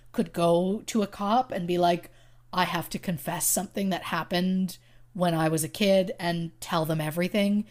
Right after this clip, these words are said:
and get Sandy charged with murder. And I think it was just an opportune moment of, "I want this child." Like, Brandy says that a week before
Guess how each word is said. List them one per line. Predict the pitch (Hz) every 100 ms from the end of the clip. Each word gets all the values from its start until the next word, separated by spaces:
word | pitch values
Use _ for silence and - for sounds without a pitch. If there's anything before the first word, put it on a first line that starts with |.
| - -
and | 175 170
get | 160 165 -
Sandy | - 175 160 160 156 156 160
charged | - 190 160 156 -
with | 180 156 - - - _ - -
murder. | 175 170 160 165 233 - -
And | 180
I | 180
think | 175 185 214
it | 214
was | 175
just | - -
an | 208 -
opportune | 170 175 185 - 190 175
moment | 170 185 214
of, | 180 175 - - - - _
"I | 175 175
want | 165 175 208
this | 202
child." | - 185 175 185 196
Like, | 170 170 - - - - - -
Brandy | 190 190 190 190 185
says | - 196 185 175
that | 190 -
a | 180
week | 180 196 -
before | 233 - 208 190 190 196 190 196 226